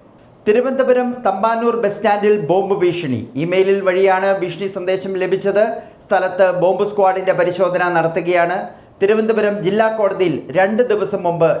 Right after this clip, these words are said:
ഇത്തരത്തിൽ ബോംബ് ഭീഷണി സന്ദേശം ഉണ്ടായിരുന്നു. കൂടാതെ തിരുവനന്തപുരത്തെ വിവിധ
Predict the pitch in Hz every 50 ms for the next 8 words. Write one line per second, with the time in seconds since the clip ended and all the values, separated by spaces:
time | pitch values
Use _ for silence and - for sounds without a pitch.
0 | 131 156 156 160 175 165 170 170 175 170 170 170 - - - - - - - 170
1 | 185 180 185 190 190 185 165 - 180 180 160 - 165 160 165 160 151 160 160 156
2 | 151 131 - 139 147 151 156 151 147 143 139 120 107 101 98 110 - - - -
3 | - - 165 175 180 175 175 175 185 208 220 214 - - - - - - - 196
4 | 214 233 240 233 240 226 220 220 220 220 220 214 202 196 220 226 240 247 262